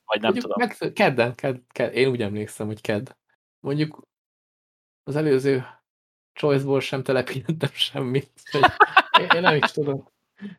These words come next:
Speaker 2: Te föl-, ne röhögjél, te fölraktad bármit abból? Jó, mondjuk te valószínűleg kártyákat kifarmolni, vagy nem tudom.
Speaker 1: I-,
Speaker 2: Legalább.
Speaker 1: igen, úgyhogy ne rajtam
Speaker 2: De,
Speaker 1: nevessük.
Speaker 2: de nem játszottál egyikkel sem úgy, úgy,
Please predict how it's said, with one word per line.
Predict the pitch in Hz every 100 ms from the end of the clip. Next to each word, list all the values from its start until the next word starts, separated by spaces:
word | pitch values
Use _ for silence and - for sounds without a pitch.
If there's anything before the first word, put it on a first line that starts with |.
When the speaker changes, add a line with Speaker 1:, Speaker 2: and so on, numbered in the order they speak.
| - -
Speaker 2:
Te | 170
föl-, | 175 160 156 226
ne | 226
röhögjél, | 131 123 143
te | -
fölraktad | 175 151 - - 190
bármit | 196 185 202
abból? | 254 131 120 127 - -
Jó, | - 262
mondjuk | 139 139
te | 151
valószínűleg | 143 143 135 123 -
kártyákat | 156 127 117 - -
kifarmolni, | - - 110 107 104
vagy | 101 104
nem | 104
tudom. | - 110 117
Speaker 1:
I-, | -
Speaker 2:
Legalább. | 131 107 107
Speaker 1:
igen, | 101 85 - _ _ -
úgyhogy | - 110 - 113
ne | 117
rajtam | 98 85 92 95
Speaker 2:
De, |
Speaker 1:
nevessük. | 131 135 - - - -
Speaker 2:
de | -
nem | 254 147
játszottál | 104 - 107 - 131
egyikkel | 123 92 101 104
sem | 110 110 101
úgy, | 110
úgy, | - - 165 -